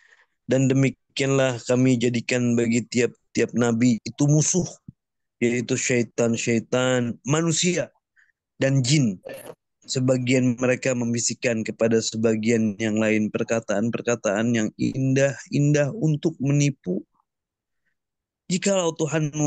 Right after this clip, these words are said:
menghendaki, niscaya mereka tidak mengerjakannya. Maka tinggalkanlah mereka dan apa yang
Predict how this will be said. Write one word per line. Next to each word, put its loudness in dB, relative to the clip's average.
menghendaki, 0
niscaya 0
mereka -2
tidak 0
mengerjakannya. 0
Maka 0
tinggalkanlah 2
mereka 0
dan -2
apa 0
yang 0